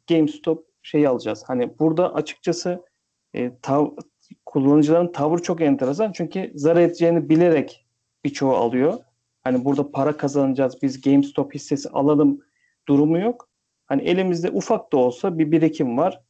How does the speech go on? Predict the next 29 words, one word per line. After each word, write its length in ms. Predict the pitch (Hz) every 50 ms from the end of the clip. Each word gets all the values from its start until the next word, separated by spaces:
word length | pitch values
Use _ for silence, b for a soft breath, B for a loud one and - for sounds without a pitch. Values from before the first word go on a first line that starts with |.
| _ -
ya 180 | 143 147 139
da 240 | 151 156 160 160 160
buna 200 | 151 151 151 151
katılmak 460 | - 156 143 - 147 151 156 156 151
isteyen, 440 | - - - - - 139 127 127 123
düşünce 360 | 135 135 - - 151 139 147
olarak 440 | 147 139 135 127 131 135 131 - _ _ _ _ _ -
daha 160 | 139 139 143
çok 200 | 143 151 143 -
parası 300 | - 143 135 139 139 -
olan 220 | 135 135 135 135 135
varsa 300 | 139 143 139 139 127 120 - - -
siz 280 | - - 156 151 143
de 140 | 151 143 123
bu 240 | 127 123 107 - - _ _ _ _ _ _ _ _ _ _ _ _ -
hisseyi 400 | 127 - - - 135 127 131 127
alın 360 | 127 123 123 120 120 127 143
diyerekten 560 | 170 180 175 156 131 117 - - 208 214 226 b b b b b b _ -
bu 40 | 165
short 340 | - - - 202 202 - -
pozisyon 340 | 175 160 160 - - 175
açan 280 | 151 135 135 - 135 127
Marvin 380 | 131 139 151 165 165 160 151 147 -
Capital, 460 | 160 - - 147 - 151 135 127 - - _ _ _ _ _ _ _ _ _ _ _ _ _ 139
e, 180 | 123 123 120 - - _ _ _ - _ _ _ _ _ _ _ _ _ _ _ _ -
büyük 240 | 151 170 180 170 -
sermayeyi, 840 | - 135 135 135 135 131 127 123 123 123 127 147 185 233 247 254 - _ _ _ _ _ _ _ _ _ _ _ _ _ _
e, 320 | - 131 131 131 131 - 160
açtıkları, 840 | 156 160 160 - - - 185 - _ - 180 180 190 190 185 -